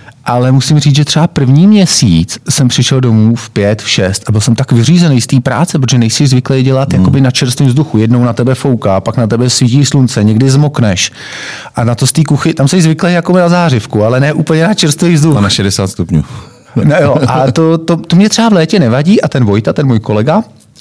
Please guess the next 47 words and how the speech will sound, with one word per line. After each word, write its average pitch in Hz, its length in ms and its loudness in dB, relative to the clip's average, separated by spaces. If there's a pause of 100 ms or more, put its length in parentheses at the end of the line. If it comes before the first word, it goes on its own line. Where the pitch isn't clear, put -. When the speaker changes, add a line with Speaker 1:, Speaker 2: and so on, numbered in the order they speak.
(120)
Speaker 1:
tak 127 340 -2
tomu 135 240 0
to 143 120 -2
vadí 117 260 0
hrozně 104 340 0
teplo 120 420 -2 (300)
a 123 80 0
mě 120 120 2
zase 131 240 0
vadí 123 260 2
zima. 107 220 2
Takže 107 200 0
my 123 80 0
jsme 135 160 0
teďka 131 240 -2
poslední, 135 760 0 (100)
eh, 110 40 -2 (140)
toho 135 200 0
dvanáctého 127 600 0
byli 127 200 0
asi 131 180 -2
tři - 160 -2
nad 95 160 0
nulou 107 160 2
nebo 110 200 0
čtyři, 131 280 -2
pršelo, 107 420 -2
Speaker 2:
No. 131 100 -2 (220)
Speaker 1:
a 123 60 -2
Vojtovi 143 300 0
to 151 100 0
nevadí. 120 320 0
Ten 104 120 0
tam 135 140 0
chodí 175 200 2
v 135 40 4
mikině 127 360 0
celý 135 240 0
den 135 260 2
a 127 60 0
já 123 100 -2
jsem 143 200 -2
úplně, 139 300 0
já 135 240 0
jsem 135 140 -2
úplně 131 140 -2
vyřízený. 104 480 0